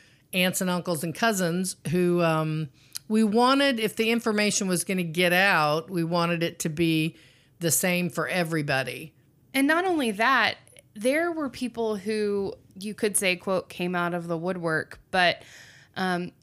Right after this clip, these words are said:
Speaker 2: who I hadn't spoken to in a long time, or Mom hadn't spoken to in a long time, but we were connected on social media, who reached out with their stories that were similar to mine. And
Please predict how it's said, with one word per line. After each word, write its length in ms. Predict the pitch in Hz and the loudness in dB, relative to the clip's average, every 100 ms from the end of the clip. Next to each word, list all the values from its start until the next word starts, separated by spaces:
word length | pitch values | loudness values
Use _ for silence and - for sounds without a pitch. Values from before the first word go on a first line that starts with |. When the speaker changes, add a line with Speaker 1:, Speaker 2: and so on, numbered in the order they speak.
| - | -2
Speaker 2:
who 140 | 214 | 2
I 80 | 208 | 4
hadn't 260 | 214 226 226 | 4 2 0
spoken 400 | - 208 196 190 | -4 -4 -2 -4
to 180 | - | -4
in 80 | 202 | -4
a 40 | 196 | -2
long 200 | 185 185 | -2 -2
time, 320 | 190 185 190 | 0 2 2
or 80 | 185 | 0
Mom 220 | 180 190 | 0 0
hadn't 220 | 190 190 | -2 -2
spoken 260 | - 185 175 | -6 -6 -6
to 120 | 185 | -4
in 40 | |
a 60 | 180 | -2
long 160 | 175 | -2
time, 260 | 170 180 175 | -2 0 0
but 120 | 170 | -2
we 100 | 185 | -4
were 80 | 180 | -4
connected 420 | - 202 196 185 | -4 -6 -6 -6
on 100 | 175 | -6
social 260 | 165 180 180 | -4 -6 -4
media, 460 | 208 233 190 170 165 - - - - | -4 0 2 2 0 -10 -20 -14 -4
who 120 | 233 | -2
reached 340 | 202 247 - | 0 -2 0
out 200 | 214 208 | 0 0
with 180 | 190 170 | -2 -4
their 340 | 175 196 277 | -2 2 2
stories 760 | 262 - 175 165 156 160 170 170 | 2 0 0 0 0 0 0 0
that 180 | 180 143 | 0 0
were 140 | 175 | -2
similar 480 | - 240 233 220 208 | 0 0 2 2 0
to 160 | - 196 | -2 -2
mine. 580 | 185 180 180 180 180 180 | 0 2 2 2 -2 -2
And 300 | 175 175 | -2 -2